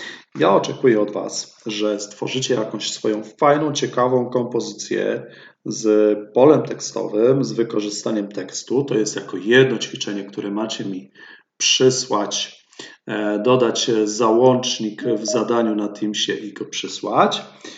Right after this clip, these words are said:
E, oraz, moi kochani, jeszcze jedna rzecz, e, o którą was poproszę, e, to jest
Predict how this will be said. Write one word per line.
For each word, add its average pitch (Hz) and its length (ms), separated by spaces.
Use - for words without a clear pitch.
E, 117 380
oraz, 110 720
moi 127 200
kochani, 110 460
jeszcze 123 420
jedna 101 340
rzecz, - 480
e, 120 60
o 127 80
którą 127 320
was 110 260
poproszę, 160 800
e, 120 640
to - 160
jest 135 540